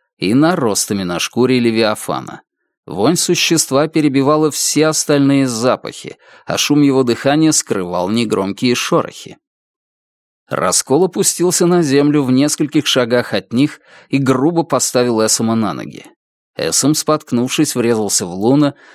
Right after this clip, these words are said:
отшатнулся, а затем смущенно оправил свою куртку. Раскол указал приблизительно в восточном направлении, в сторону хвоста существа. «Нам туда! Там есть проход наверх, наружу!»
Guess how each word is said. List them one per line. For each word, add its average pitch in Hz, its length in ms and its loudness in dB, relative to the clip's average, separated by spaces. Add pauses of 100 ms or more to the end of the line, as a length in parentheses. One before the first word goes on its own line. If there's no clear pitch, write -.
отшатнулся, 127 1000 0 (100)
а - 80 -4
затем 101 300 -2
смущенно 131 640 2
оправил 101 380 -4
свою 95 420 -2
куртку. - 600 -8 (640)
Раскол - 480 0
указал 135 400 0
приблизительно 131 720 0
в 120 60 -6
восточном 123 580 0
направлении, 98 800 -2
в - 80 -14
сторону 123 460 0
хвоста 107 480 -2
существа. - 720 -6 (840)
«Нам 156 220 2
туда! 175 420 2 (460)
Там 254 200 0
есть 269 400 2
проход 190 400 0
наверх, 190 480 0
наружу!» 139 540 -2